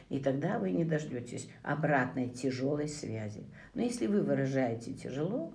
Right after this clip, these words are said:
вы получите тяжело. То есть если вы эмоционально качаете, то вы получаете обратно всё то же самое, только с, ну, с усилением.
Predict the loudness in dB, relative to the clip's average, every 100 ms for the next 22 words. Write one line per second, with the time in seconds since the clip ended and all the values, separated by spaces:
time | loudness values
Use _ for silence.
0 | -4 -2 -2 -2 -4 -4 -6 -12 -16 -14
1 | -12 -10 -12 -14 -18 -20 -20 -4 0 2
2 | 2 0 2 2 2 2 4 4 4 2
3 | 0 0 0 -2 -4 -6 -6 -6 -6 -8
4 | -12 -18 -6 -2 -2 -2 -2 -4 -4 -4
5 | -4 -8 -12 -18 -20 -20 -10 -8 -4 -6
6 | -6 -8 -8 -8 -8 -8 -10 -12 -12 -14
7 | -18 -20 -20 -12 -6 -6 -6 -10 -16 -20
8 | -14 -2 -2 -2 -6 -6 -6 -4 -4 -4
9 | -6 -8